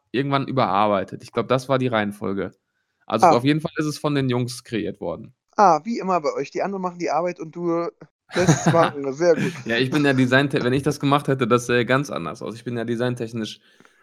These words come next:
Speaker 1: richtig schlecht unterwegs.
Speaker 2: So, Siebes, Feierabend für heute.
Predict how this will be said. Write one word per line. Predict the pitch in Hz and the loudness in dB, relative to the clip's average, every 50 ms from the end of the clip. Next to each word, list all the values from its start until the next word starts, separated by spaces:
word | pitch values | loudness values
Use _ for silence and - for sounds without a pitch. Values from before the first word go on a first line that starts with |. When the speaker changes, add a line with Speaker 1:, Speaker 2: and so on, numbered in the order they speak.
| _ | _
Speaker 1:
richtig | - 110 131 139 131 - 104 - | -8 -6 -6 -6 -4 -8 -8 -8
schlecht | - - 82 101 - - | -4 -4 -4 -4 -4 -10
unterwegs. | 85 104 - 104 101 - - - - - - _ _ _ _ _ _ _ _ _ - - - _ _ | -12 -12 -12 -12 -12 -10 -12 -12 -14 -18 -20 _ _ _ _ _ _ _ _ _ -20 -20 -20 _ _
Speaker 2:
So, | - 226 277 240 180 - _ | -2 2 2 2 0 0 _
Siebes, | - - 247 196 196 160 - - _ | -2 -2 2 2 2 2 0 -4 _
Feierabend | _ - 233 262 285 262 269 269 | _ 2 4 4 4 4 2 -2
für | - 277 269 | -4 -2 -2
heute. | 269 277 269 311 302 320 | -2 -2 -4 -8 -10 -10